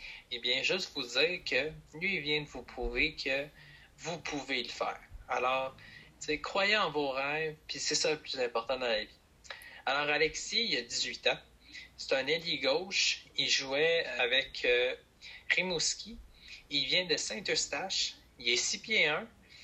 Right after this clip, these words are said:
Et, euh, également, son record, euh, dans sa carrière, euh,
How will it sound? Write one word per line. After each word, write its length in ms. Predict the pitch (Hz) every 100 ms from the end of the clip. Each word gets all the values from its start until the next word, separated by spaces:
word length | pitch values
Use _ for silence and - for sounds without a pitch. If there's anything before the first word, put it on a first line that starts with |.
| - - - 151
Et, 280 | 151 147
euh, 240 | 143 147 143 151
également, 560 | 143 143 143 160 196 - -
son 380 | 156 - 151 143
record, 640 | 151 143 180 185 190 175
euh, 180 | 143 127
dans 140 | 123 127
sa 160 | 143
carrière, 640 | - 135 135 135 160 175 147
euh, 180 | 120